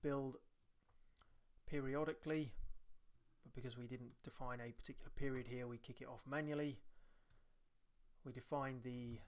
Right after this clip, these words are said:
shell script that will do the build and the install for the application,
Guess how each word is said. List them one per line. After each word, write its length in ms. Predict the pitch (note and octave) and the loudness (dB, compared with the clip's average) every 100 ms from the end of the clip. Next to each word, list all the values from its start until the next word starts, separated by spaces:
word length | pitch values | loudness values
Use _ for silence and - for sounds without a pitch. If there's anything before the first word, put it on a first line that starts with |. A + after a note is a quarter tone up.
| - - - - | -10 -10 -10 -12
shell 340 | - E3+ E3 D3+ | -4 2 2 2
script 480 | - D#3+ D#3+ - - - - - - | -2 0 0 -2 -10 -8 -10 -12 -8
that 180 | B2+ C#3+ | -6 -2
will 160 | C3 | -2
do 240 | B2 C#3 C3+ | 2 2 2
the 80 | B2 | 0
build 460 | C#3+ C3+ C3+ C3 | 2 2 2 2
and 120 | B2 | 0
the 80 | B2 | -2
install 500 | A#2+ A2+ - D#3+ D3+ | -4 -4 -2 2 2
for 120 | C3+ | 2
the 80 | C#3+ | 0
application, 760 | C#3+ - - C3+ B2+ - C3+ | 0 -2 -2 -2 0 -2 -4